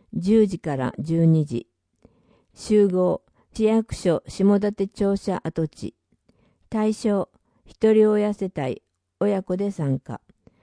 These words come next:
先着百組です。参加者特典、生活支援品プレゼント、お米、お菓子、文房具など。申し込み方法、十一月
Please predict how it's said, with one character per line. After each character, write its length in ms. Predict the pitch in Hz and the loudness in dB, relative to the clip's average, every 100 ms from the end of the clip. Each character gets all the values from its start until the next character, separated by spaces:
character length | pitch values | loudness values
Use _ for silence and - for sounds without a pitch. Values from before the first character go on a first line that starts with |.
| _ | _
先 320 | _ 214 220 | _ 2 2
着 300 | 214 202 202 | 2 -2 -4
百 200 | 196 190 - | -4 -6 -6
組 240 | 151 123 | -2 -2
で 140 | 117 127 | -2 -10
す。 220 | _ _ _ _ _ _ _ _ _ _ _ _ | _ _ _ _ _ _ _ _ _ _ _ _
参 240 | 214 214 214 | 0 2 2
加 160 | 220 | 0
者 140 | 214 208 | -6 -4
特 240 | 196 - | -6 -6
典、 320 | - - 226 - _ _ _ | -2 0 0 -2 _ _ _
生 200 | - 220 | -2 -2
活 300 | 220 214 202 | 0 -4 -4
支 180 | 202 202 | -4 -2
援 240 | 196 196 196 | 2 4 4
品 240 | 190 190 | 4 2
プ 100 | 190 | 0
レ 160 | 185 170 | -4 -2
ゼ 140 | 139 | -2
ン 100 | 127 | -2
ト、 260 | - 117 - _ _ _ - | -4 -10 -12 _ _ _ -10
お 100 | 170 | -8
米、 420 | - 190 185 - _ - | 0 2 2 0 _ -14
お 80 | |
菓 220 | - 196 196 | -8 -8 -6
子、 260 | 143 - - | -8 -10 -4
文 260 | 180 196 | 2 2
房 220 | 202 190 156 | 2 -2 -4
具 100 | 143 | -2
な 180 | 143 | -2
ど。 220 | 135 113 - _ _ _ _ _ _ _ _ _ | -4 -10 -12 _ _ _ _ _ _ _ _ _
申 180 | 208 226 | 4 4
し 120 | 226 | 2
込 160 | - 220 | 2 4
み 120 | 214 | 6
方 260 | 220 196 165 | 4 0 -2
法、 300 | 143 123 - _ _ 170 | -4 -6 -8 _ _ -4
十 220 | 214 226 | 0 0
一 180 | 214 220 | -2 -2
月 220 | 220 | -4